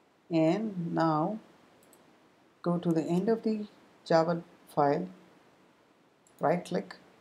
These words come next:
and from source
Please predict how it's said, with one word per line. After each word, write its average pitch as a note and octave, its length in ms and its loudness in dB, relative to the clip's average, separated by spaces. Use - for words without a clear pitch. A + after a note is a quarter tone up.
and C#3 440 0
from C#3+ 240 0
source - 580 -2